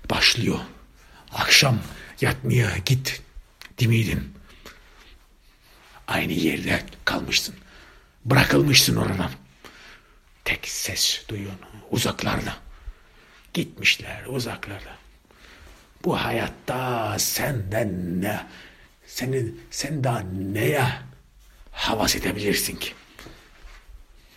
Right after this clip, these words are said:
Daha nelere gitsen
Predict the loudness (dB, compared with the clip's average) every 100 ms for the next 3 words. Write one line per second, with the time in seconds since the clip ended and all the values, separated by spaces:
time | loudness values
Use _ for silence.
0 | -20 -20 -20 _ _ -20 _ _ -20 -20
1 | -20 -6 -2 -2 0 0 0 -2 -6 -6
2 | -6 -10 -16 -12 -6 -4 0 0 -2